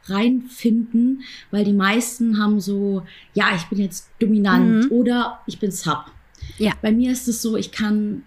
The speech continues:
Speaker 1: sehr gut nach Stimmung und Laune wechseln zwischen, ich bin Femdom oder ich bin submissiv. Das heißt einmal, dass man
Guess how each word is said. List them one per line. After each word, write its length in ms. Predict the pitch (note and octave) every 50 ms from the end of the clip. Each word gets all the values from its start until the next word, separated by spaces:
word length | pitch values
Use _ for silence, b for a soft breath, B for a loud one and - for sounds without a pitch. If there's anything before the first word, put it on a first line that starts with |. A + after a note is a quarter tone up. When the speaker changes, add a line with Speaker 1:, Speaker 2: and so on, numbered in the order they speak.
| _ -
Speaker 1:
sehr 220 | F3+ G#3+ G#3+ G#3+
gut 340 | F#3+ G3 G#3+ G#3 - _ -
nach 400 | G3 G3 F#3+ G3 G3 G3 - -
Stimmung 340 | - A#3+ A#3+ B3+ B3 A#3 G#3+
und 260 | - F3+ F#3+ F3+ -
Laune 720 | F#3 F3+ F3 F3+ G3 G#3 G#3+ G#3+ G#3+ G#3 G3+ G3+ G3 G3 - - -
wechseln 560 | G3+ G#3 - - - - C4 B3 A#3+ A#3+ A#3
zwischen, 720 | A#3 - - G#3+ G3+ - - G3 F#3+ F#3+ F#3+ F#3 F3+ E3+ -
ich 120 | - -
bin 100 | - F#3+
Femdom 800 | F3 - - A3 A3 A#3+ B3 B3 B3+ A#3+ A#3+ A#3 A#3+ A#3+ A#3 A3+ -
oder 360 | - G3 G3+ G3+ G3 F#3+ -
ich 140 | E3+ E3+ - -
bin 540 | - G3+ F#3+ F3+ F#3 F#3 F#3 F#3 F3+ - -
submissiv. 800 | - - G3+ G3+ G3+ - G3 F#3 F3 - - A#3+ C4 C#4 C4+ -
Das 200 | G#3+ G3 - -
heißt 420 | G3 F#3+ F#3 F#3 F3+ - - - - - -
einmal, 460 | F#3 F#3 G3+ G3 G3 F#3+ F#3+ F#3+ F3+
dass 220 | F#3 E3+ E3+ -
man 420 | F#3 F3+ F3 E3+ E3+ F3 F3 E3+